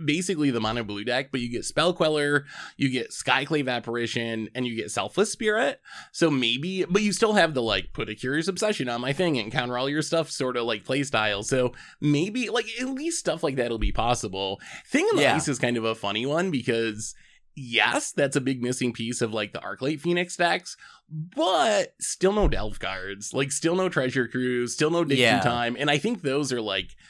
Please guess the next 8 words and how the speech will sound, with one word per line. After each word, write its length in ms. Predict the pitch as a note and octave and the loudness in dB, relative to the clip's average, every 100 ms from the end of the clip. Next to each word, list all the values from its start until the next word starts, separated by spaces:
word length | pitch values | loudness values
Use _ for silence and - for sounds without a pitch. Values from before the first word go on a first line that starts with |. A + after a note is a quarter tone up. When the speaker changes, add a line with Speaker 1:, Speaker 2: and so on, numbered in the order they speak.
| - - | -20 0
Speaker 1:
the 200 | D3 E3 | 4 4
biggest 600 | C#3+ D3 D#3+ C#3 B2+ A#2+ | 2 0 2 2 2 0
missing 320 | A2+ G#2 G#2+ | -4 -4 -6
pieces 540 | G#2+ G#2+ G#2 G2+ G2 | -6 -6 -4 -6 -6
for 160 | - A#2+ | -6 -4
something 340 | A#2 A#2 A2+ | -2 -2 -4
like, 240 | G#2+ G#2+ G2+ | -2 -4 -2
uh, 320 | G#2+ G#2 | -2 0